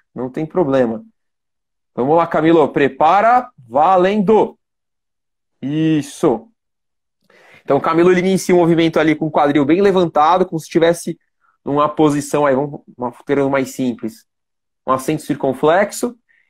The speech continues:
e aí quando ele desce, ele alinha o corpo, deixa ele horizontal e sobe normal, tá? Então é uma versão mais básica,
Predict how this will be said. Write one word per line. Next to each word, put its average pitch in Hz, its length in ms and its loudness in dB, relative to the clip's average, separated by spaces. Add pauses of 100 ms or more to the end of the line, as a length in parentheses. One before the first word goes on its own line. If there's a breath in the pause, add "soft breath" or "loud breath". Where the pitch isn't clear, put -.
(120)
e 131 60 -2
aí 147 140 4
quando 185 180 0
ele 196 140 4
desce, 220 680 0 (140)
ele 160 180 0
alinha 175 340 2
o 175 60 -2
corpo, 202 400 0
deixa 151 300 -2
ele 151 180 0
horizontal 185 800 0 (640)
e 220 120 -4
sobe 202 340 0
normal, 175 480 0 (300)
tá? 135 280 -4 (240 soft breath)
Então 135 160 -2
é 135 40 2
uma 151 100 2
versão 151 320 -2
mais 151 240 0
básica, 185 680 0